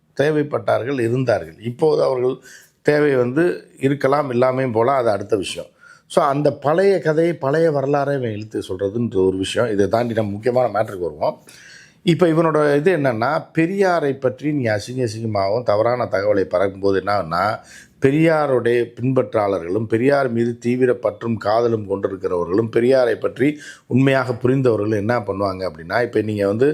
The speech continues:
இதுல பாத்தீங்க அப்படின்னா, இவங்களோட, இவனை ஏவி விட்டவங்களோட, அஹ், ஒரு ரெண்டு விஷயம் இருக்கு. ஒண்ணு வந்து என்னன்னா, பெரியார் புகழை தமிழகத்திலிருந்து அழிக்க வேண்டும், தமிழர்கள் மனதிலிருந்து நீக்கினா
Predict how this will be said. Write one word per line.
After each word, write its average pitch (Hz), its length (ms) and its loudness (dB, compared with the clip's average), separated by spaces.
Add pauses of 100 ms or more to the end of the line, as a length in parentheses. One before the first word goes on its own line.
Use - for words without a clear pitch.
(360)
இதுல 113 260 4
பாத்தீங்க 135 400 2
அப்படின்னா, 107 380 -2 (240)
இவங்களோட, 117 500 2
இவனை 110 340 0
ஏவி 151 240 4
விட்டவங்களோட, 113 600 0 (500)
அஹ், 107 180 2
ஒரு 101 180 0
ரெண்டு 139 200 0
விஷயம் 127 300 -2
இருக்கு. 98 220 -4
ஒண்ணு 123 180 0
வந்து 120 160 0
என்னன்னா, 104 260 -2 (480)
பெரியார் 156 520 2
புகழை 135 300 0 (120)
தமிழகத்திலிருந்து 131 880 0
அழிக்க 120 360 -2
வேண்டும், 110 260 -4
தமிழர்கள் 120 440 -2
மனதிலிருந்து 107 440 -4
நீக்கினா 123 360 -2